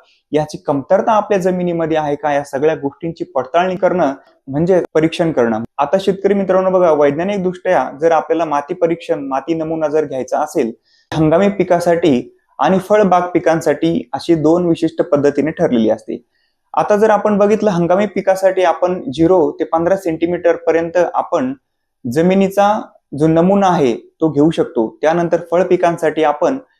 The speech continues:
तीस ते साठ सेंटीमीटर पर्यंत जमिनीचा नमुना आपण घेऊ शकतो. साधारणतः या जमिनीचा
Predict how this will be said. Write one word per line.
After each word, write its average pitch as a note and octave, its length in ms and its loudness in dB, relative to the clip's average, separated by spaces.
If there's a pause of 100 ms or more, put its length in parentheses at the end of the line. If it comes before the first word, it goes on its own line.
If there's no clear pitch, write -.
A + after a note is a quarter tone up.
(260)
तीस G#3 220 -2
ते G#3+ 80 2
साठ G#3 320 0
सेंटीमीटर F3+ 460 0
पर्यंत E3+ 420 0 (420)
जमिनीचा E3+ 440 2
नमुना D#3+ 360 2
आपण D3+ 280 -2
घेऊ F3+ 180 4
शकतो. - 440 -6 (280)
साधारणतः E3+ 760 2 (460)
या F#3+ 400 4
जमिनीचा G3+ 680 2